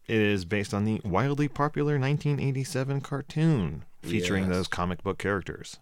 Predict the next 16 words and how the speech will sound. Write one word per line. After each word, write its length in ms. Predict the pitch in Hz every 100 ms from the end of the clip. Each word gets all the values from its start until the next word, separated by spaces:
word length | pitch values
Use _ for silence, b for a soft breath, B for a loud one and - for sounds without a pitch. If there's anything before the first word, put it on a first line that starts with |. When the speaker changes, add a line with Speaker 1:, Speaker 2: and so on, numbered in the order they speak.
| -
Speaker 2:
Indeed, 420 | 85 82 104 110
indeed. 420 | 110 104 127 120
They 160 | 85 101
were 200 | 110 123
everywhere. 640 | 110 139 127 104 101 98 - -
It 80 | -
still 260 | - 202
are. 300 | 233 175 87 - - - - -
Speaker 1:
Yes, 340 | 107 92 82 -
I 460 | 110 135 151 135 113
gave 240 | 98 117
myself 380 | 117 113 - 110
over 320 | - 113 110
willingly 540 | 98 98 110 123 135 151 -
to 260 | 107 95
Turtlemania. 720 | 90 107 104 98 104 127 147